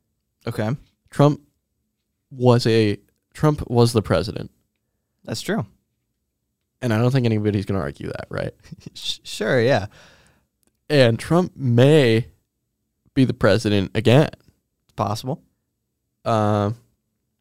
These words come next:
Speaker 2: and I think really you gotta think about both sides.
Speaker 1: That was very aptly put.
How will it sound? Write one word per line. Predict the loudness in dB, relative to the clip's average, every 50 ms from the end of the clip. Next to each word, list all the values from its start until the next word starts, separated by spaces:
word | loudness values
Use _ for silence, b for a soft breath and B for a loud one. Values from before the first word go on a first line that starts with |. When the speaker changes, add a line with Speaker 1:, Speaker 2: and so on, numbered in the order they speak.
| _ _ _ _ _ _ _ _ _ _ _ _ _ _ _ _ _ _ _ _ _ _ _ _ _ _ _ _ _ _ _ -4
Speaker 2:
and | -2 0
I | 2 2
think | 2 2 4
really | 4 4 4 6
you | 4
gotta | 4 2 2 0
think | -2 -4 -6
about | -4 -6 -6 -6
both | -6 -8 -8 -8 -12 -14 -12
sides. | -10 -10 -8 -8 -10 -10 -12 -16 -20 _ _ _ _ _ _ _ _ _ _ _ _ _ _ _ _ _ _ _ _ _ _ _ _ _ _ _ _ _ _ _ _ _ B B B B B B B B _ _ -10
Speaker 1:
That | -6 -6
was | -4 -2
very | -2 -2 -2
aptly | 0 -2 -2 -2 -4 -6 -8 -10 -10 -8
put. | -8 -6 -6 -6 -6 -8